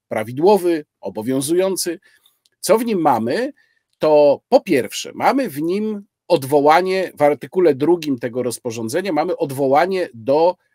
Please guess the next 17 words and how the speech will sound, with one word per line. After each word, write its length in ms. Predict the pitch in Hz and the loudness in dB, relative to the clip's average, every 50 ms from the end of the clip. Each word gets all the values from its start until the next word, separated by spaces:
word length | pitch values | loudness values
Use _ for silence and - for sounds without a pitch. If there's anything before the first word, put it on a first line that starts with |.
| _ _ _ | _ _ _
artykułu 560 | 151 151 156 - - 117 - 190 202 190 160 | 0 0 2 0 -4 -8 -6 -4 -2 -2 -2
drugiego 520 | 135 143 143 139 135 143 180 196 185 180 | -2 -4 -4 -4 0 2 2 2 2 -2
z 100 | - - | -4 -4
kolei 360 | - 147 131 139 165 190 180 - | -4 -2 -2 0 0 -2 -4 -2
Traktatu 520 | - 143 131 - - 170 170 - 151 127 | -2 -2 -2 0 -2 -4 -4 -4 -4 -4
o 80 | 135 151 | -2 -2
Unii 220 | 160 160 156 151 | -2 0 0 -2
Europejskiej, 640 | 143 131 123 117 - - 113 127 135 - - 311 | 0 -2 -2 -4 -4 -4 -6 -6 -6 -6 -8 -8
który 220 | 262 - 294 247 - | -6 -6 -6 -6 -4
w 60 | - | -4
takich 280 | - 214 208 - 175 131 | -4 -4 -4 -6 -6 -2
bardzo 380 | 139 214 262 285 233 233 208 | 0 2 2 2 0 -2 -2
ogólnych 680 | 175 165 139 131 180 262 269 269 247 226 214 190 - | -2 -4 -4 -4 -2 -2 0 0 -2 -2 -4 -6 -6
terminach 600 | - - 165 143 131 180 226 269 269 226 196 - - | -4 -4 -4 -2 -2 -4 -4 -2 -2 -2 -4 -4 -4
mówi 280 | 180 202 220 220 196 | -6 -6 -4 -4 -2
o 140 | - 180 226 | 0 0 0
tym, 260 | - - 214 208 202 | 0 -2 -4 -4 -6